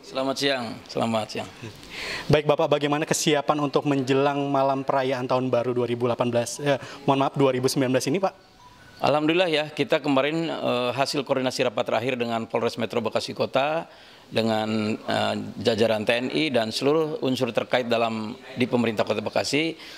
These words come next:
Speaker 1: Alhamdulillah, kita sudah mempersiapkan semuanya, terutama terkait dengan pengamanan lalu lintas dan pengamanan Tahun Baru itu sendiri.
Speaker 2: Baik, apakah akan diberlakukan kembali Car Free Night seperti tahun sebelumnya, Pak?
Speaker 1: Eh, pada tahap awal kita berencana untuk mengadakan Car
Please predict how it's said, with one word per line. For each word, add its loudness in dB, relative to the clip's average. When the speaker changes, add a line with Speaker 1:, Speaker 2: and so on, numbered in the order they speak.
Speaker 1:
Alhamdulillah, 2
kita 0
sudah 2
mempersiapkan 0
semuanya, -2
terutama 2
terkait 0
dengan 0
pengamanan 0
lalu 0
lintas 0
dan 0
pengamanan 0
Tahun 0
Baru 2
itu -6
sendiri. -6
Speaker 2:
Baik, 2
apakah 0
akan -2
diberlakukan 2
kembali 2
Car -2
Free 0
Night -2
seperti 0
tahun 0
sebelumnya, -2
Pak? -10
Speaker 1:
Eh, 4
pada 2
tahap 2
awal 2
kita -2
berencana 0
untuk -10
mengadakan -2
Car -6